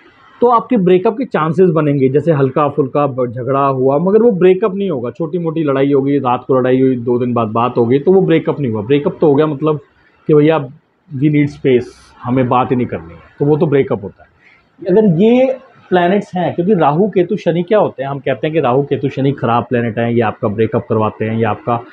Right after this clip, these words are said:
end करवाते हैं। एक बात को दिमाग में समझिए, राहु, केतु, शनि is the supporter of separation। मान लीजिए आप किसी relation में चल रहे हैं बड़े time से और बहुत परेशान चल रहे हैं और वो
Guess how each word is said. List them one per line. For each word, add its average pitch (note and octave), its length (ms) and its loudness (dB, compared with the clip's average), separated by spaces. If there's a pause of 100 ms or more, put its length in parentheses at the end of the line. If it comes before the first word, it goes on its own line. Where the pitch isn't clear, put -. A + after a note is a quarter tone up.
(420)
end D3 160 4
करवाते B2 380 -2
हैं। D3 60 -8 (120)
एक E3 160 0
बात F3 180 0
को F3 80 0
दिमाग B2 300 0
में C3 120 0
समझिए, G#2 400 -6 (720)
राहु, E3+ 360 2
केतु, F#3+ 340 -2
शनि F3 380 2
is D#3 60 0
the G3 100 2
supporter D#3+ 720 0
of G3 120 2
separation। B2+ 480 -8 (840)
मान D3+ 160 -2
लीजिए D#3+ 160 0
आप D#3+ 100 -2
किसी E3 200 -2
relation C3 380 2
में D3+ 100 0
चल C3 180 -2
रहे C3 140 -2
हैं C3+ 100 -4
बड़े C#3 180 2
time A#2 300 -4
से B2+ 140 -2
और B2+ 80 0
बहुत C3 320 -2
परेशान C#3+ 380 0
चल A2+ 160 -8
रहे G2 160 -8
हैं F2+ 100 -20 (680)
और G#3 140 2
वो G#3+ 200 0